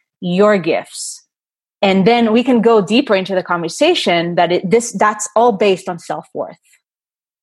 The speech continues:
And if your self-worth is not there,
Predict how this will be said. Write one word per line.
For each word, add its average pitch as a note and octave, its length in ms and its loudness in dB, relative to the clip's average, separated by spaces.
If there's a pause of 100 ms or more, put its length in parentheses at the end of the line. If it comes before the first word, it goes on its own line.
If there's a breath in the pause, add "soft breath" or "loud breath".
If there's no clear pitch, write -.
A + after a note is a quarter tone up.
(420)
And F3+ 140 -4
if F#3 140 -6
your B3+ 80 2
self-worth A3 600 -2 (220)
is F3+ 220 -2
not F#3 500 -2
there, E3+ 480 0